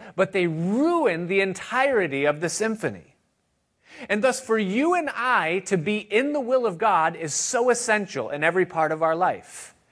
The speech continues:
because it's how we're in harmony with him, and it's how we're in harmony with his plan, and how we bear fruit that lasts for the things of eternity. It's so important to be in the will of God,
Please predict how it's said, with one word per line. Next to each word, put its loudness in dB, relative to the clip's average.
because 0
it's 2
how 0
we're 4
in -2
harmony 0
with 0
him, 2
and -2
it's -6
how 2
we're 4
in -2
harmony -2
with 2
his -6
plan, 0
and -6
how 0
we -2
bear 0
fruit -4
that 0
lasts 0
for 0
the 2
things -2
of 2
eternity. -4
It's -8
so 0
important -4
to -8
be -4
in 2
the 4
will 2
of -2
God, -2